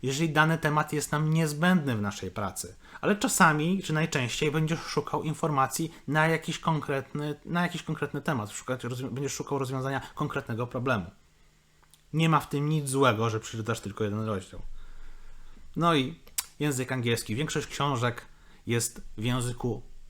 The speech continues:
angielskim. Są to też czasami, często publikacje, które kosztują.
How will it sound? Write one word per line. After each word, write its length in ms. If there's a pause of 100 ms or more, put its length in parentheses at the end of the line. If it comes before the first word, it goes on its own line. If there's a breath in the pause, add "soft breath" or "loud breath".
(320)
angielskim. 880 (1700 soft breath)
Są 200
to 120
też 300
czasami, 280
często 320
publikacje, 560
które 240
kosztują. 500